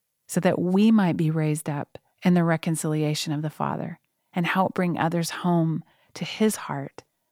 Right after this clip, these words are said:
for reconciliation too. I want to continue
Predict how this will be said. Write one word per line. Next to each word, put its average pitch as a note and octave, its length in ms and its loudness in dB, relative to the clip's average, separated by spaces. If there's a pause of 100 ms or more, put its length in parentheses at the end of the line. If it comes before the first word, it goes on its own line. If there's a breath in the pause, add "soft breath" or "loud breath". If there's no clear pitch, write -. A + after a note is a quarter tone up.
(260)
for E3+ 120 0
reconciliation D#3+ 880 0
too. D3 340 -4 (1200)
I A3+ 60 8
want B3 140 8
to C#4+ 80 6
continue G#3+ 560 4